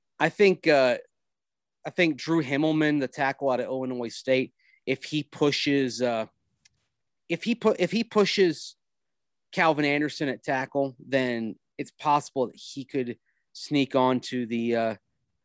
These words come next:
uh, sneak on to the fifty-three. I mean, man, it's, it, it, it's tough. It's gonna be tough this year,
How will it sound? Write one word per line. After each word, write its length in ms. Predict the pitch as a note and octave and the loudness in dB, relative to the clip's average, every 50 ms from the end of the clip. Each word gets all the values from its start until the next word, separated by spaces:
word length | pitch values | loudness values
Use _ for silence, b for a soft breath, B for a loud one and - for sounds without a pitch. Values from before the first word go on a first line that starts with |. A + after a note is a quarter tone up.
| _ - | _ -8
uh, 180 | - A2 A2 - - - - | -8 -6 -6 -8 -12 -14 -20
sneak 320 | _ - - D3+ C#3+ - - | _ -12 -2 -2 -2 2 4
on 180 | C3+ C3+ C3+ | 4 4 4
to 60 | C3+ B2 | 2 2
the 80 | B2+ | 0
fifty-three. 800 | - - C#3 C3 - - B2 - - C#3+ C3+ C3+ C3 B2+ A2+ - _ _ _ _ _ _ _ - _ _ _ _ _ _ _ _ _ _ _ _ _ - | 0 0 -4 -4 -2 -8 -10 -6 -4 -2 0 0 0 0 -2 -6 _ _ _ _ _ _ _ -20 _ _ _ _ _ _ _ _ _ _ _ _ _ -10
I 120 | - A#2+ | -6 -2
mean, 240 | B2 A#2+ A#2 A#2 A#2 | 0 0 0 2 2
man, 200 | B2 B2 A#2+ A#2+ | 2 2 2 2
it's, 480 | C3 D3+ - - - - - - - - _ _ _ - | 2 0 -2 -4 -14 -14 -14 -14 -16 -18 _ _ _ -14
it, 160 | - E2+ _ - | -14 -14 _ -10
it, 440 | - F2+ - - - E3 G3+ G3+ - | -10 -10 -8 -4 -2 -2 -2 0 -2
it's 260 | - F3+ - - - | -4 -4 -4 -4 -8
tough. 420 | - - - G#2+ A2 G#2 - - - - - _ _ | -8 -12 -8 -6 -6 -6 -6 -8 -16 -20 -20 _ _
It's 300 | - A#2+ - - D#3+ - | -8 -6 -6 -6 -8 -4
gonna 160 | - F#3 F3+ | 0 0 0
be 120 | D#3+ D3 C3+ | 2 0 -4
tough 280 | - B2+ B2 B2 - - | -4 -4 -4 -4 -4 -6
this 220 | A#2 B2 - - | -10 -8 -8 -8
year, 220 | A2+ A2+ A2 G2+ | -6 -6 -6 -6